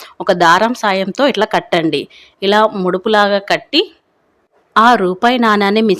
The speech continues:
చేతిలో పట్టుకోండి. అంటే తమలపాకుతో సహా ఆ రూపాయి నాణాన్ని చేతిలో పట్టుకొని, పట్టుకొని అమ్మవారి దగ్గర నమస్కరించుకోండి. ఆ రూపాయి నాణాన్ని చేతిలో పట్టుకొని, "అమ్మ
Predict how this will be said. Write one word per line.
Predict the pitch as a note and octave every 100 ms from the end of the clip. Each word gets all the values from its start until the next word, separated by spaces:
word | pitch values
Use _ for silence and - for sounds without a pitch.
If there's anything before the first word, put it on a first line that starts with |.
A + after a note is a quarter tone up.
| -
చేతిలో | F3 F3+ A3
పట్టుకోండి. | A3 E3+ F3+ F3 E3 E3 -
అంటే | E3 F3 C4+
తమలపాకుతో | C#4+ F#3 G#3 A#3 A#3 G#3+ - A3
సహా | G3 F3+ A3+ D4
ఆ | F3+
రూపాయి | E3+ D#3+ F3+ F3+
నాణాన్ని | F3+ F3+ F#3+ F#3+ -
చేతిలో | D#3+ E3 F3
పట్టుకొని, | F3 D3+ - F3 F#3 D4+ - _ _ _ _
పట్టుకొని | G3+ F3+ A#3 A3 G#3+ C4+ -
అమ్మవారి | F#3 F#3 G#3+ A3 G#3+
దగ్గర | G3 G3 G3+ A#3
నమస్కరించుకోండి. | F#3+ F3 F#3 - F3+ E3+ E3+ G3 E3+ D3 D#3 - _ - -
ఆ | G3
రూపాయి | F#3+ F3 G#3
నాణాన్ని | G#3 G3 G#3+ -
చేతిలో | E3+ D#3 F3+
పట్టుకొని, | E3+ E3 F3+ F3+ A#3+ F4+ - - -
"అమ్మ | E3 F#3 B3